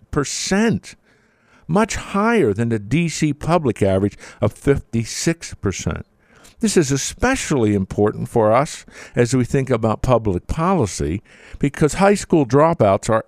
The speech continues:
eight times more likely to wend-, end up in prison. So sixty percent of black high school dropouts in their thirties have prison records, and nearly one in four young black male dropouts is either in jail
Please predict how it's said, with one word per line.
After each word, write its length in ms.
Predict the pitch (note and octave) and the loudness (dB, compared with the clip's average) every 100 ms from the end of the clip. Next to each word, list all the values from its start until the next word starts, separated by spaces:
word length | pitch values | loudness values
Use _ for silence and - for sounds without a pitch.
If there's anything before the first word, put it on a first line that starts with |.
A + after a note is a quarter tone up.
| - | 2
eight 300 | A2 G2 - | 2 0 -10
times 560 | - D#3 C#3 C3 A#2 - | -4 -2 0 -2 -6 -10
more 640 | - A2+ B2 D#3 A3+ F3+ G#2+ | -4 -2 2 4 6 6 6
likely 520 | G#2 G2+ - A#2 C3 - - - | 4 4 2 0 0 -6 -20 -6
to 100 | - | -2
wend-, 340 | A2+ C3 B2+ - - | 2 2 2 0 0
end 180 | B2 B2 | 2 2
up 160 | - | 2
in 100 | A2+ | -2
prison. 440 | - C#3 A2+ - - _ _ _ - | 2 0 0 -8 -12 _ _ _ -18
So 160 | - B2+ | -4 -2
sixty 400 | - A3 - D#3+ | 0 -2 0 -4
percent 360 | C#3+ C3+ F3+ D#3 | -2 0 2 0
of 140 | G#2 | 0
black 300 | B2 C#3+ - | 2 2 2
high 160 | B2 A2 | 0 0
school 240 | - A2 | 0 -4
dropouts 580 | G2+ A2 A#2 A2 A2 - | 2 2 2 0 -2 -2
in 140 | A2+ | -2
their 80 | G#2+ | -2
thirties 400 | G#2 F3+ F3+ D3 - - | 0 2 2 0 -8 -14
have 180 | - E3 | -4 -4
prison 380 | - F3+ F3 E3+ | 2 2 2 0
records, 480 | F3 G3+ G#2 - - _ _ _ _ - | 0 -2 -6 -8 -18 _ _ _ _ -4
and 140 | C3 | 0
nearly 260 | C#3 C#3+ C3+ | 2 2 2
one 320 | A#2+ D3+ G3 | 2 2 2
in 140 | G3 | 2
four 240 | E3 E3+ D#3 | 2 2 2
young 320 | D3+ D3 D3+ | 2 0 0
black 260 | C3+ A#2+ C3 | 0 0 0
male 240 | D#3 G3+ | 0 0
dropouts 640 | A#2+ G2+ F2+ G2 F2+ - | 0 0 2 0 0 -2
is 120 | G2 | -2
either 280 | A2+ G#2+ G#2 | 0 0 0
in 80 | F#2 | -2
jail 400 | G2+ A#2 C#3+ D3+ | 0 0 0 -4